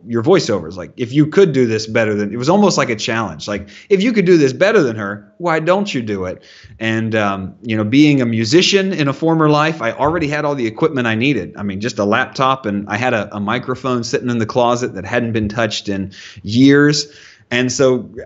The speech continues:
I just kinda took the challenge. I, I created an online post and listing on a,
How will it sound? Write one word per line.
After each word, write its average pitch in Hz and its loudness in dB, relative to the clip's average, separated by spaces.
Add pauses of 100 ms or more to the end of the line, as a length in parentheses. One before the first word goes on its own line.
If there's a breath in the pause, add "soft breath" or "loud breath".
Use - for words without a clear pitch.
(100)
I 107 -2
just 131 -2
kinda 147 0
took 165 -4
the 127 -8
challenge. 143 -2
I, 107 -4
I 104 -6 (380 loud breath)
created 131 4
an 117 2
online 139 2
post 147 0
and 107 -2
listing 135 0
on 127 2
a, 101 -2